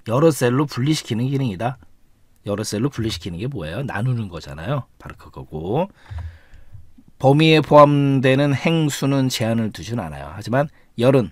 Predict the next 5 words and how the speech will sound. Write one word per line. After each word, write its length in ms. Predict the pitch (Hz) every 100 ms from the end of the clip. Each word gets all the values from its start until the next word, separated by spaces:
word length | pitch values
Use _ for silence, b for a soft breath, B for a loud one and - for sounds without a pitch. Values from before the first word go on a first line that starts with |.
| -
반드시 360 | - 80 82
하나만 520 | 87 135 127 117 85 82
포함해야 800 | - - 101 78 - _ - 92
된다라는 560 | 82 78 78 76 73 73
거, 200 | 123